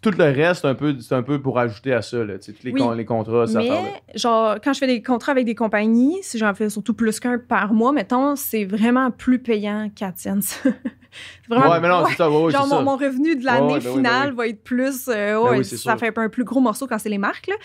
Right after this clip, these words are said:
Speaker 1: Ouais.
Speaker 2: Mais pareil, tu sais, de-, depuis des années que à chaque mois, je suis correcte, là, tu sais, je vais avoir assez d'argent AdSense pour payer tout ce que j'ai à payer, donc hypothèque et compagnie,
Speaker 1: Mhm.
Speaker 2: là, tu sais.
Speaker 1: Ouais.
Speaker 2: Mhm, mhm.
Speaker 1: Euh, j'aime poser cette question-là parce que, euh,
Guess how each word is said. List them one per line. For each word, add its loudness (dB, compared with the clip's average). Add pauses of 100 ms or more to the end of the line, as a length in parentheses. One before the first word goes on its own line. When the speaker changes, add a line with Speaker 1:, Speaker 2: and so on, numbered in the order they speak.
Speaker 1:
Ouais. -4 (100)
Speaker 2:
Mais 4
pareil, -2
tu -14
sais, -2
de-, 0
depuis -4
des 0
années 2
que 0 (280)
à 0
chaque 0
mois, 4
je 0
suis -6
correcte, -2
là, 0
tu -8
sais, -2
je -2
vais 4
avoir 0
assez -2
d'argent -2
AdSense -2
pour -4
payer 0
tout -4
ce -10
que 2
j'ai 2
à 2
payer, 0
donc -2
hypothèque -4
et -6
compagnie, -2
Speaker 1:
Mhm. -6
Speaker 2:
là, -6
tu -18
sais. -14 (440)
Speaker 1:
Ouais. -2
Speaker 2:
Mhm, -2 (180)
mhm. 0 (180)
Speaker 1:
Euh, 4 (280)
j'aime -2
poser 0
cette -6
question-là 2
parce -2
que, -2 (180)
euh, -8